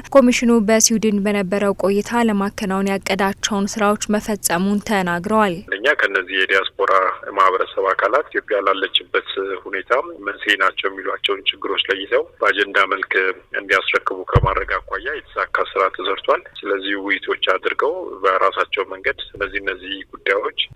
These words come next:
Speaker 2: በቀጣይ በሚካሄደው ሀገራዊ ምክክር ላይ አጀንዳ ሆነው እንዲቀርቡ እንፈልጋለን የሚሏቸውን ነገሮች ለኮሚሽኑ አስረክበዋል። የተሳካ ስራ ተሰርቷል። አጀንዳውን ኮሚሽኑ ተረክቧል። ሁለተኛ በሀገራዊ ምክክር ጉባኤው ላይ በቀጣይ በሚካሄደው ላይ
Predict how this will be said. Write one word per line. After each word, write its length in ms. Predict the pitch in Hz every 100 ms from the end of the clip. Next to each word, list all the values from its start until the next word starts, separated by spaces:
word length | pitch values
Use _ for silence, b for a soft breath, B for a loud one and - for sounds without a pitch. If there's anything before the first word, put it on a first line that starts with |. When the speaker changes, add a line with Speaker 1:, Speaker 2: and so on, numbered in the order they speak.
| -
Speaker 2:
በቀጣይ 440 | - 101 101 - 101
በሚካሄደው 520 | 98 - - 95 95
ሀገራዊ 340 | 95 95 95 95
ምክክር 400 | 92 - - -
ላይ 160 | 117 143 156 - 104
አጀንዳ 320 | 95 101 98 95
ሆነው 240 | 98 98
እንዲቀርቡ 380 | 92 - 98 92
እንፈልጋለን 680 | 95 92 95 - 95 98 98
የሚሏቸውን 580 | 92 95 95 - 92 95
ነገሮች 340 | 98 123 127
ለኮሚሽኑ 500 | 104 - 90 - - 131 160 -
አስረክበዋል። 640 | 101 110 101 98 90 92
የተሳካ 320 | - 98 - 101
ስራ 160 | - 95 90
ተሰርቷል። 520 | 87 - - 127 127
አጀንዳውን 480 | 98 92 92 95 123 - - 98 95
ኮሚሽኑ 380 | 98 92 - 95
ተረክቧል። 580 | - 101 95 - 90 90
ሁለተኛ 400 | 92 98 - 104 135
በሀገራዊ 420 | - 95 95 98
ምክክር 420 | 95 92 92 - 92
ጉባኤው 340 | 92 95 95
ላይ 120 | 107
በቀጣይ 400 | 110 101 - 95 98
በሚካሄደው 580 | 95 92 - 98 95
ላይ 140 | 104